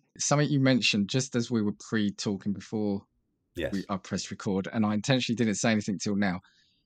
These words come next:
Speaker 1: So you are, you have won an award, and you mentioned you're up for an award. Is that something you want to talk about or not?
Speaker 2: Um, well, I, I'm up for an award. I, you know, I'm up for, I'm nominated,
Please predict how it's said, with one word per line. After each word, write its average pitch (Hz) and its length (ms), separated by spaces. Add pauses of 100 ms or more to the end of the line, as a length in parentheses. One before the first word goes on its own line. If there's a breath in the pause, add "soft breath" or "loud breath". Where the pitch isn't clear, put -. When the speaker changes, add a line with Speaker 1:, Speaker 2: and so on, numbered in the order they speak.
(120)
Speaker 1:
So 123 240 (100)
you 127 260
are, 143 240 (300)
you 123 160
have 123 220
won 127 160
an 120 100
award, 139 280 (120)
and 113 160
you 113 80
mentioned 123 520
you're 120 120
up 123 140
for - 100
an 107 80
award. 101 300
Is 110 80
that 120 140
something 139 180
you 131 80
want 147 140
to 143 40
talk 170 320
about 170 220
or 123 80
not? 101 280 (760)
Speaker 2:
Um, 123 460
well, 160 380
I, 110 200 (140)
I'm 104 140
up 123 160
for - 160
an 120 100
award. 101 380 (500)
I, 87 260
you 101 120
know, 78 240
I'm 92 220
up 82 180
for, - 180
I'm 104 160
nominated, 85 680